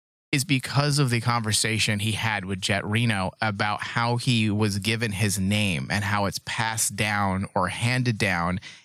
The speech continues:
in a type of mentor slash apprentice dynamic. That was a story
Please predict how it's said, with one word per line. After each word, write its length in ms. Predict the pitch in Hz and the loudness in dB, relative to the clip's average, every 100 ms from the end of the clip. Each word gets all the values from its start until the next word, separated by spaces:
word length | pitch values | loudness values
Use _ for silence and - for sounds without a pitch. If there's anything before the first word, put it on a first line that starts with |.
| - | -4
in 100 | 117 | -2
a 80 | 104 | 0
type 320 | - 110 101 | -2 -2 0
of 160 | 104 | 0
mentor 560 | 95 110 123 120 123 113 | 2 2 2 2 4 4
slash 500 | 104 107 101 98 104 | 2 0 0 0 -2
apprentice 580 | - - 117 110 104 90 | -4 -2 -2 0 0 0
dynamic. 720 | - 90 87 110 101 76 - - _ _ _ _ _ _ - | 0 -2 0 0 0 -4 -10 -20 _ _ _ _ _ _ -2
That 380 | 110 135 190 | 0 0 0
was 140 | 226 214 | 0 2
a 60 | |
story 540 | 160 - 135 160 180 | 2 2 4 4 2